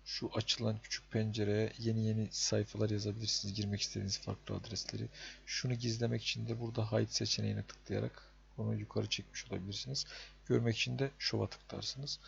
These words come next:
Böylece istediğiniz sitelere de girmiş oluyorsunuz arkadaşlar. Üçünden biri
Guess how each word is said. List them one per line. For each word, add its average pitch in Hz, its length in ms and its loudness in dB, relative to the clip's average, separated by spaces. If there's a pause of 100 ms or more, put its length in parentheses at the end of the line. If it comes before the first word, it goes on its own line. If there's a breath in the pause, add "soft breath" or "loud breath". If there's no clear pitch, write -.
(440 loud breath)
Böylece 120 440 6
istediğiniz 110 840 0
sitelere 113 600 -2
de 123 140 0 (420 loud breath)
girmiş 113 560 0 (400)
oluyorsunuz 101 720 -4
arkadaşlar. 101 760 -6 (600 loud breath)
Üçünden 135 640 4 (100)
biri 135 340 4